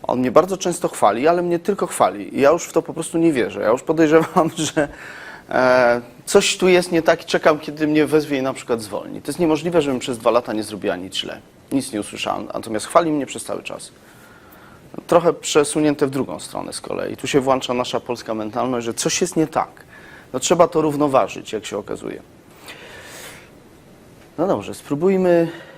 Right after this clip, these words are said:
a może spróbujmy zaaranżować takie przejście do mięsa. Kto chciałby w tej chwili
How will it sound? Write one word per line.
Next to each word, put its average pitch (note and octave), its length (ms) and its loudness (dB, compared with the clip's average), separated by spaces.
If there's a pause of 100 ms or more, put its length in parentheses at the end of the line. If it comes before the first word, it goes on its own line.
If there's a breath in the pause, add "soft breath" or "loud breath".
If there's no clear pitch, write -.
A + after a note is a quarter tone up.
(440 loud breath)
a - 80 -4
może F#3+ 180 0
spróbujmy G#3+ 440 0
zaaranżować G#2+ 560 0
takie - 200 -12
przejście - 460 -2
do F#2 100 -12
mięsa. F2+ 460 -12 (220)
Kto - 180 -4
chciałby G#2+ 440 2 (180)
w - 80 -20
tej G#2+ 160 -6
chwili F#2+ 460 -6